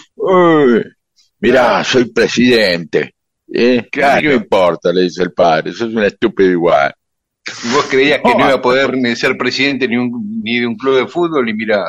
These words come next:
Speaker 2: ¿viste?
Speaker 1: Acá está,
Speaker 2: Sí.
Speaker 1: mirá.
Speaker 2: Claro.
Speaker 1: Sí, ¿viste?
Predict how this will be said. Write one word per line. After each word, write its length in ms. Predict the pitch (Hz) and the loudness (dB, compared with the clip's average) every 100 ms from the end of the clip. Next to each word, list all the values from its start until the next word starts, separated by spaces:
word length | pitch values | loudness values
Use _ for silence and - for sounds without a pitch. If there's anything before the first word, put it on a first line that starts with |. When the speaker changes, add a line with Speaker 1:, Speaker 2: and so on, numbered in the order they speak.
| 80 | -8
Speaker 2:
¿viste? 400 | 101 120 _ - 76 | -12 -14 _ -16 -14
Speaker 1:
Acá 240 | - 147 | -4 -4
está, 480 | - 123 110 87 71 | -2 -4 -2 0 -2
Speaker 2:
Sí. 140 | 127 - _ | -6 -16 _
Speaker 1:
mirá. 360 | - 123 110 92 | -4 0 2 0
Speaker 2:
Claro. 220 | 101 98 90 82 - | -4 -6 -8 -10 -10
Speaker 1:
Sí, 220 | - 139 - - | -4 -2 -2 -2
¿viste? 440 | 165 - 107 - | -4 0 -2 -2